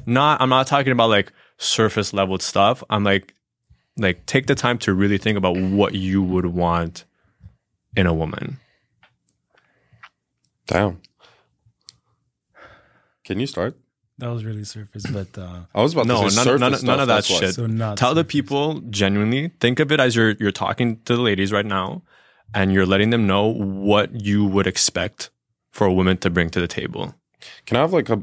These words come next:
Speaker 2: a big one? Okay, I have one. I am looking for a woman that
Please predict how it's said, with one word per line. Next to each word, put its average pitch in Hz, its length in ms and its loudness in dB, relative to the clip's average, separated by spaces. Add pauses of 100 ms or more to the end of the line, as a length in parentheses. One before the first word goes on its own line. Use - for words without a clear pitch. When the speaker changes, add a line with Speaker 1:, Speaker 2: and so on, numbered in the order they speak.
Speaker 2:
a 95 140 -2
big 107 320 -2
one? 117 440 0
Okay, 87 260 0 (260)
I 95 80 2
have 98 140 0
one. 82 240 0 (1080)
I 107 180 4
am 135 300 4
looking 110 300 2
for 98 180 2
a 87 80 2
woman 82 800 -2
that 80 420 2